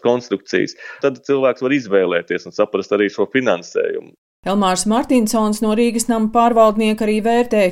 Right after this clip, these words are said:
Speaker 2: ka joprojām ēku renovācijas process ir ilgs, līdz diviem gadiem. Bažas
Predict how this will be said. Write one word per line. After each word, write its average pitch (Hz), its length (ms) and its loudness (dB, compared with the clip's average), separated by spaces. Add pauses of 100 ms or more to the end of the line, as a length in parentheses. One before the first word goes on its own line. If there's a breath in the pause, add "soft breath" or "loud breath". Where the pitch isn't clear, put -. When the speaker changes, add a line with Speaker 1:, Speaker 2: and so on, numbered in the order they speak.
(100)
Speaker 2:
ka 196 80 -4
joprojām 190 800 0
ēku 214 320 -2
renovācijas 185 680 -2
process 254 540 -2
ir 196 80 -4
ilgs, 277 400 -2 (160)
līdz 156 320 -2
diviem 165 320 -2
gadiem. 233 400 2 (400 loud breath)
Bažas 262 480 2